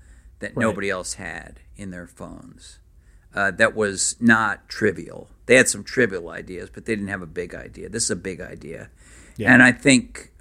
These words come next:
Speaker 1: uh, it's easier now for a small company to get into the business of doing this and selling it directly off the web,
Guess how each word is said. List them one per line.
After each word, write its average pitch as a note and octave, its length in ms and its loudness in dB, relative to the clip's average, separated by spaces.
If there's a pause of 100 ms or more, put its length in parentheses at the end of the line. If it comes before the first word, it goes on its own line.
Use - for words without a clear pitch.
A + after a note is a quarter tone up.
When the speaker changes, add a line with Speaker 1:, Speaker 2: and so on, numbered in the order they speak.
Speaker 1:
uh, G2 640 -6 (1120)
it's A#2 260 -4
easier A#2 500 6
now A2 380 2
for - 220 -8
a - 40 -8
small G2 300 -4
company G#2 480 -8
to G2 80 -8
get F#2 180 -10
into F#2 200 -14
the F2 60 -12
business F#2+ 320 -8
of F2+ 140 -14
doing F#2+ 260 -6
this G2 220 -2
and F#2+ 100 -8
selling F#2+ 380 -2
it G2 80 -10
directly F2+ 500 0
off F#2 160 0
the G2+ 100 -2
web, G2 360 4